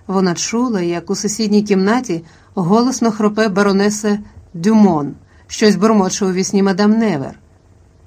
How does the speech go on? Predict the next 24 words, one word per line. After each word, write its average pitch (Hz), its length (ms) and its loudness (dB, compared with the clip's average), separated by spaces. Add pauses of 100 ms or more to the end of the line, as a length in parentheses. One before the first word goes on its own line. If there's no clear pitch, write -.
(580)
«Теж 208 280 2
мені 196 260 4
охоронці», 185 680 -2 (400)
думала 180 340 -2
Анна. 165 400 -2 (720)
Згодом 247 420 -2
вона 202 200 0
встала, 170 560 -6 (320)
в - 40 -18
самій 202 280 2
сорочці, 175 680 -6 (120)
навшпиньки, 170 840 -6 (400)
пробігла 254 420 2
через 208 320 0
кімнату 202 500 0
фрейлін 180 520 -4 (260)
і 247 100 2
тихенько 262 760 0
відхилила 226 840 -2
стулку 214 540 -4
дверей 190 560 -2
у 214 80 -4
покої 208 440 -2
королеви. 196 480 -4